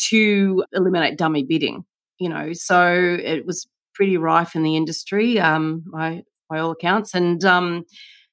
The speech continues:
so by having to register, therefore, it makes it easy to track, obviously, who's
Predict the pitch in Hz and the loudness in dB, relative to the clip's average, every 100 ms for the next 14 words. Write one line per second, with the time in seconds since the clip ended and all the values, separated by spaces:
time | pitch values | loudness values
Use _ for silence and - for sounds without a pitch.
0 | _ - 226 226 208 202 190 - - 208 | _ -2 2 4 4 2 0 -8 -6 0
1 | 202 226 220 208 165 170 185 196 - 156 | 4 4 2 2 0 0 0 -2 -2 0
2 | 170 170 170 175 151 143 160 180 - - | 2 0 2 2 4 4 2 0 0 -4
3 | 135 160 156 139 143 156 135 156 - 143 | -2 -2 -2 -4 -4 -4 -4 -6 -6 -6
4 | 147 147 151 151 | -4 -2 -2 -4